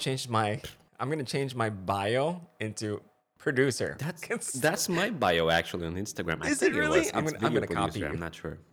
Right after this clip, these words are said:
Speaker 1: <laughs> I'm gonna copy. I'm gonna do exactly
Speaker 2: Yeah.
Speaker 1: that, E. I like that. I like that very much, 'cause it really does put things into perspective, I think. Um, because it is a serious thing. Like you, you mentioned earlier that some people don't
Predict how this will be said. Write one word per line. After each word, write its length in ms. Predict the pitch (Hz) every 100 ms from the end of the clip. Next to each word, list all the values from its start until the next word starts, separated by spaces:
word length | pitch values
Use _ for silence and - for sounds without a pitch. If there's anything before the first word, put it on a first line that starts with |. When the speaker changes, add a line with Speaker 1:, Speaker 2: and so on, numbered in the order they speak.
| _ -
Speaker 1:
<laughs> 960 | - _ _ - _ _ - - -
I'm 140 | 156 175
gonna 140 | 147
copy. 320 | 135 139 131 110
I'm 80 | 123
gonna 140 | 170
do 100 | 139
exactly 540 | 110 95 104 107 92
Speaker 2:
Yeah. 60 | 71
Speaker 1:
that, 260 | 82 50 87
E. 100 | 69
I 140 | 139
like 280 | 127 107 107
that. 160 | 76 -
I 100 | 117
like 180 | 120 117
that 160 | 107 104
very 240 | 104 92
much, 220 | 82 76
'cause 140 | 120 120
it 140 | 117
really 420 | 135 165 175 160 - - - - _ 113
does 300 | 117 120 120
put 280 | - 120
things 240 | - 117 120
into 180 | 110 -
perspective, 520 | 104 - 90 - 143
I 80 | 143
think. 320 | 165 165 - - - -
Um, 500 | 117 120 113 110 104 - _ _ _ _ _ _ _ _ _ 151
because 240 | 165 240
it 80 | 233
is 300 | - 254 220
a 60 | 147
serious 380 | - 95 - -
thing. 220 | 67 - -
Like 260 | 131 120
you, 260 | 143 147 139
you 120 | 139
mentioned 280 | 135 135 139
earlier 300 | 104 117 113
that 180 | 110 107
some 140 | - 113
people 360 | 113 113 107
don't 260 | 104 107